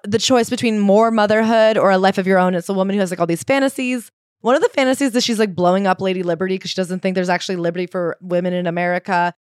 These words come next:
She's having a conversation with Fidel Castro, and she's kissing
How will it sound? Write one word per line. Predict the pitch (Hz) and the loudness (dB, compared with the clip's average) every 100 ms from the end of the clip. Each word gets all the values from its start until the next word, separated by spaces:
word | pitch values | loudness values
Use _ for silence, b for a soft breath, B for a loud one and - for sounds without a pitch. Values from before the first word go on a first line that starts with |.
| - | -10
She's | 202 202 | -6 -2
having | 208 190 | -2 -2
a | 190 | -2
conversation | 208 190 190 170 | -2 -2 -4 -4
with | |
Fidel | - 165 160 | -2 -2 0
Castro, | - 277 269 - 269 254 247 254 | 0 0 0 -2 2 2 4 2
and | 214 165 - | 0 -4 -8
she's | - 208 185 180 - - | -6 -4 -4 -4 -8 -6
kissing | - - 254 | -4 0 0